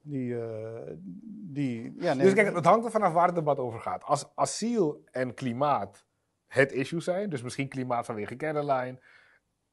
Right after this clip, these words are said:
Speaker 2: als dat, eh, dat zou wel in zijn voordeel werken.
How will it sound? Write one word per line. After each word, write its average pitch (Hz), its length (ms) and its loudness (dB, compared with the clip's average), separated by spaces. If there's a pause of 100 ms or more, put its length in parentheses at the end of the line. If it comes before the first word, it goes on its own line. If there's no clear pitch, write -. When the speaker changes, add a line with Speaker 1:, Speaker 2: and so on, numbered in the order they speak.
(140)
Speaker 2:
als 139 220 6
dat, 202 240 10
eh, 139 140 0 (160)
dat 131 240 2
zou 147 160 6
wel 131 140 6
in 117 60 -2
zijn 135 120 -4
voordeel 143 300 0
werken. 87 380 -12